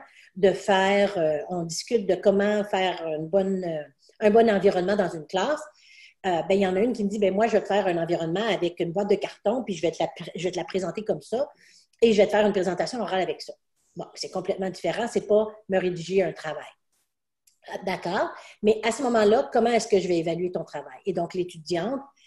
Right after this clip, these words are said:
ou l'étudiant doit, euh, donner les critères d'évaluation. Et ça vous permet d'avoir des travaux qui sont pas tous les mêmes. Ça rend la correction peut-être un peu plus intéressante.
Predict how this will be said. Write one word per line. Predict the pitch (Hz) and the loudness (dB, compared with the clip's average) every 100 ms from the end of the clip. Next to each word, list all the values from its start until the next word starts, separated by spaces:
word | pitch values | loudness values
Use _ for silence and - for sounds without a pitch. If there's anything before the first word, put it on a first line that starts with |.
| _ - | _ -14
ou | |
l'étudiant | 160 143 - - 190 240 | -12 -12 -20 -6 -2 -2
doit, | 180 175 180 185 208 - - | -4 0 2 2 0 -2 -8
euh, | 160 143 139 - | -8 -8 -14 -2
donner | 214 214 247 | 0 2 2
les | 190 | -2
critères | - - 196 185 | -4 -2 0 2
d'évaluation. | 175 156 151 135 - - _ _ _ _ _ _ | 0 -4 -6 -12 -18 -20 _ _ _ _ _ _
Et | 220 247 277 | 2 4 4
ça | 208 | 0
vous | 175 | 0
permet | - 196 202 269 | 2 2 4 2
d'avoir | 240 180 170 185 269 | 2 0 -2 -2 0
des | 202 196 | 0 -2
travaux | - 165 160 208 320 - _ _ _ _ _ | -2 -4 0 0 0 -4 _ _ _ _ _
qui | - | -6
sont | 185 | -4
pas | 254 | 0
tous | 277 349 - | 0 0 2
les | |
mêmes. | 202 170 170 330 330 - | 2 0 -6 -6 -8 -10
Ça | - 190 | -6 -4
rend | 170 247 | 0 2
la | 214 | 2
correction | 214 180 180 - 220 214 | 2 -2 -2 -4 -2 0
peut-être | 202 196 202 - | 0 2 0 -2
un | 208 | -4
peu | 202 220 | -2 -2
plus | - 220 - | -4 -6 -2
intéressante. | 202 202 208 185 - 170 262 392 | -2 0 -2 -2 -10 -8 -6 -6